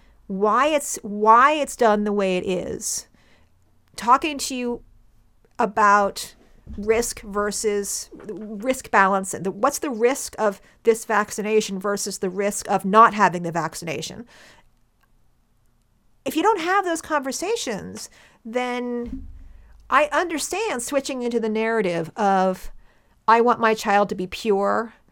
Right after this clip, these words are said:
Oh my God, I could be responsible for causing injury to my child. I don't want to be in that realm. Therefore, no." And,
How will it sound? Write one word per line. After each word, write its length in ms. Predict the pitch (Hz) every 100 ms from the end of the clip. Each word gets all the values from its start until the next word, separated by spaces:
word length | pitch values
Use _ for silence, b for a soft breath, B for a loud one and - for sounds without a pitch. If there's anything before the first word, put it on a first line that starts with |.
| b b
Oh 140 | 254 247
my 200 | 240 233
God, 300 | 240 220 -
I 200 | 208 208
could 180 | 220 233
be 100 | 220
responsible 880 | 202 - - 202 226 240 262 220 190
for 140 | 190
causing 460 | 196 - 202 190 190
injury 440 | 214 220 220 202 190
to 120 | 208
my 180 | 185 175
child. 640 | - 294 285 175 165 202 - b b -
I 140 | 233
don't 120 | 247
want 120 | 233 226
to 60 |
be 120 | 214
in 120 | 202 190
that 160 | -
realm. 600 | 208 302 294 202 196 208 B B
Therefore, 840 | 233 254 311 254 202 190 185 202 220 b b _ - 196
no." 760 | 226 233 254 339 254 160 - b b -
And, 300 | 202 196